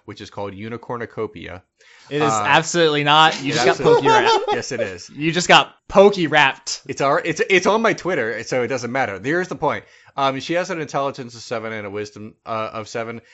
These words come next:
Speaker 1: I think wisdom her, seven is just the way she is. Intelligence of seven is she just doesn't kn-, she hasn't learned a whole lot about what's going on. She's spent a lot of her time reading,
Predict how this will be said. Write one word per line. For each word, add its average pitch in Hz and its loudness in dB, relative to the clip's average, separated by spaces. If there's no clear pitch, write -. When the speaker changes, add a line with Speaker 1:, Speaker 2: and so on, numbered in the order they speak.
Speaker 1:
I 131 -4
think 170 -4
wisdom 131 -6
her, 135 -12
seven 120 -6
is 104 -8
just - -12
the 117 -6
way 107 -6
she 104 -10
is. 107 -10
Intelligence 127 -6
of 127 -12
seven 110 -8
is 113 -6
she 139 -6
just 131 -8
doesn't 120 -10
kn-, 110 -10
she - -6
hasn't 127 -4
learned 113 -8
a 110 -6
whole 113 -8
lot 104 -4
about 98 -8
what's 110 -10
going 104 -6
on. 92 -10
She's 127 -10
spent 147 -6
a 151 -6
lot 123 -4
of 120 -8
her 117 -6
time 113 -6
reading, 107 -10